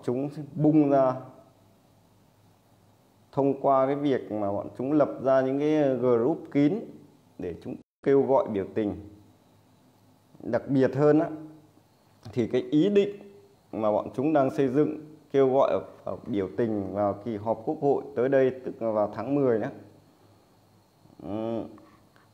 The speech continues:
Và có anh Sĩ Đang có ý định kêu gọi người dân, đặc biệt là đồng bào Công giáo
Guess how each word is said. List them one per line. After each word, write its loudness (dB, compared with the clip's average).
Và 2
có -4
anh -4
Sĩ -8
Đang 2
có -2
ý 2
định 0
kêu 6
gọi 4
người 0
dân, 2
đặc -4
biệt -2
là -4
đồng -4
bào 4
Công -4
giáo 2